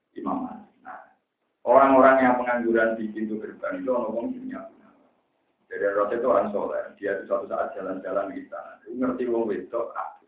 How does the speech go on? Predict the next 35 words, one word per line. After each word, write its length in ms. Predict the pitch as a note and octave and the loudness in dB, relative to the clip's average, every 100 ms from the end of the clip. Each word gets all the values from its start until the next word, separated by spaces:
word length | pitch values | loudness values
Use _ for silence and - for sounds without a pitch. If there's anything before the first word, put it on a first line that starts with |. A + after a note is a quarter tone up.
| _ _ _ _ _ - | _ _ _ _ _ -4
orang 320 | G2 A2 G#2+ | 0 0 0
ngerti 160 | A#2 A2+ | -2 -2
vulgar 400 | G#2 C3 A#2+ A2+ | 4 8 8 8
dan 160 | A2 | 6
dia 80 | A#2 | 6
tuh 160 | B2 A#2 | 6 4
pikiran 320 | A2 A#2 A2 | 4 2 2
ngerti. 380 | G2+ - - - - _ - - G3+ - - - _ _ _ _ _ - | -2 -4 -10 -16 -18 _ -16 -12 -12 -14 -18 -20 _ _ _ _ _ -2
Pokoknya 320 | - - F#3 | 2 8 8
kong, 400 | - D#3+ D#3 C#3 | 10 6 6 2
kok 160 | C#3 D#3 | 10 12
Abdul 320 | - - D3 | 12 10 10
aku 140 | D3 E3+ | 10 10
ngerti, 380 | D3 - - - - _ _ _ _ _ - | 8 6 0 -12 -20 _ _ _ _ _ 2
orang 320 | A2+ A2+ A#2+ | 8 12 12
rambut 320 | A#2 A2 A2+ | 12 10 6
terurai 480 | A#2+ A#2 G#2+ - - - | 4 4 6 8 8 4
gitu 160 | - B2 | 4 6
loh 160 | B2 | 6
kong, 160 | A2 G#2+ F#2+ - - G#2+ | 4 2 -2 -10 -14 -4
itu 160 | B2+ | 2
ini 160 | - C3 | 4 6
di 120 | A#2 G#2 | 4 2
sini 220 | G#2+ G2+ | 2 4
orang 240 | G2+ F#2 | 6 6
wani, 240 | E2 - - C#2+ | 4 0 -6 -14
itu 160 | - | -14
ini 80 | G2 | -12
wong 240 | F#2 F#2 | -14 -16
soleh. 240 | - _ _ _ _ _ _ _ | -20 _ _ _ _ _ _ _
Tapi 320 | - - - C#3+ | 0 2 2 2
sebagai 400 | C3+ B2+ B2+ B2+ | 6 8 10 12
wong 160 | C3 | 12
lanang 320 | D#3 F#3+ F#3 | 12 10 8
mereka 240 | D#3 D3 | 6 4